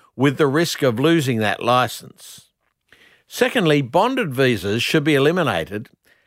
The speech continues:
and perhaps a similar model to the New Zealand system introduced, which allows workers to make at least one change of employer if they're uncomfortable in the workplace they find themselves.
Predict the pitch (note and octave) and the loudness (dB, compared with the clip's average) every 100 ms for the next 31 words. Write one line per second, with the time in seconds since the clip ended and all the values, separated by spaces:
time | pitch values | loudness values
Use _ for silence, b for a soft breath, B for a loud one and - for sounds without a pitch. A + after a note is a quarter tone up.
0 | _ - F#3+ G3+ B3+ - G#3+ - A3 A3 | _ -4 0 2 0 -2 -6 -2 0 2
1 | A3+ F#3 D#3+ C#3+ B2+ B2 D3+ B2+ C3+ C3+ | 2 0 0 0 -2 -4 -4 -2 0 0
2 | B2+ C#3+ G3+ G3+ C#3 C#3+ B2 - A2 A2 | 2 2 2 0 -4 -4 -4 -4 -2 -2
3 | F#2+ G2 D#2+ D2+ A#2+ - - b b b | -4 -10 -8 -6 -8 -10 -20 b b b
4 | D3+ E3 F3+ D#3+ F3 G#3+ A3 D3+ D#3+ D3 | -2 0 2 4 4 2 -2 0 0 0
5 | D#3+ - D#3+ D#3+ D#3+ E3 D3+ G3+ A#3+ - | -2 -2 -2 0 0 -2 -2 -2 -2 -4
6 | F3 F#3+ G3+ F3 F#3 E3 E3 C3+ C3 B2+ | 0 0 0 -2 0 0 0 0 0 0
7 | A#2 - F3 E3 D2 - B B D3 D#3+ | -4 -2 0 2 0 -4 B B 0 2
8 | E3 E3 - F#3+ G3 F3+ B2 A#2 A#2+ A#2+ | 2 0 -2 -2 -2 -2 0 0 2 2
9 | D#3 E3+ - G#2 F#2+ - G2+ - D3+ D3+ | 2 0 -4 -8 -6 -6 -6 -2 0 0
10 | G#2+ - D2 B1+ - - - - | -4 -6 -12 -14 -14 -20 -20 -20